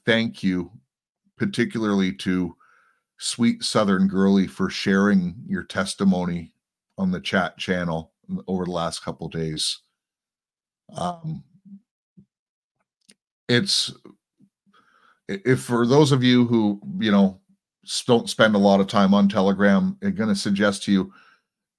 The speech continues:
she makes it short, to the point, and you know the depth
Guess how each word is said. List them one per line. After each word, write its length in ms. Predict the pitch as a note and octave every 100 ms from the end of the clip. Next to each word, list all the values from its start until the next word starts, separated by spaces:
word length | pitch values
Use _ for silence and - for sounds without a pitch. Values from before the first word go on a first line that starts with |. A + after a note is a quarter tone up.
| _
she 420 | - - G#2+ G2 - -
makes 380 | A2 A2 G2+
it 120 | - -
short, 760 | - - C3 C3 C3 - - _ _ _ _ _ _ _ _ _ _ _ -
to 240 | - C#3+
the 80 | C3
point, 640 | C3 A2 A2+ G#2+ G2 - - _ _ _ -
and 240 | G2+ G2
you 100 | G2+
know 580 | G2 G2+ G2 G2+ G2 F#2+ _ _ _ _ _ _ _ _ _ _ _ _ _ _
the 140 | G2
depth 680 | G#2+ F#2+ A#2+ G#2+ - - -